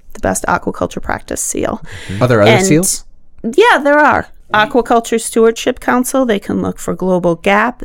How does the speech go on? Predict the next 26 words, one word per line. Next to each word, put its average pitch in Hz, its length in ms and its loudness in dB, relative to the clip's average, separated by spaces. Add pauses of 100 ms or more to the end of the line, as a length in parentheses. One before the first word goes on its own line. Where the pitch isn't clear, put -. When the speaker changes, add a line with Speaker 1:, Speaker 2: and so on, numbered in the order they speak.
Speaker 1:
they 180 160 0
can 180 300 -6
look 165 180 -6
for, 175 560 0
you 180 140 -4
know, 160 160 -2
B 196 260 0
R 190 180 4
C, 208 340 -2
which 185 220 -2
is 175 120 -6
a 165 60 -4
food 175 280 -6
safety 240 560 -2
and 226 120 0
the 196 60 -2
like. 214 440 -2
But 226 180 4
what 214 140 4
I 190 100 2
like 185 300 0
about 240 240 -2
the - 80 -4
best 185 280 -2
aquaculture - 640 -6
practices - 800 -6